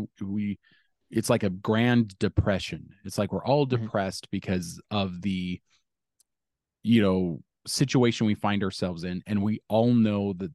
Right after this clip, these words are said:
Speaker 1: the, that the institutions are corrupt and lying to us.
Speaker 2: Yeah.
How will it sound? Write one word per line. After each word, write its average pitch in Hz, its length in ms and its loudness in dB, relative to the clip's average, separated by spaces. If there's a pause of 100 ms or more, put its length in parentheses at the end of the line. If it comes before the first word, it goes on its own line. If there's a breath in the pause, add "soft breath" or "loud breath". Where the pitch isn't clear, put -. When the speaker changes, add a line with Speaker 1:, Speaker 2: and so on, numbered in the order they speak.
Speaker 1:
the, 87 280 -6 (440)
that 87 160 -4
the 92 160 -10
institutions 113 920 0
are - 80 -10
corrupt - 560 -2 (100)
and 92 320 -4 (420)
lying 87 500 -8
to 78 180 -10
us. - 280 -14 (540)
Speaker 2:
Yeah. 254 220 2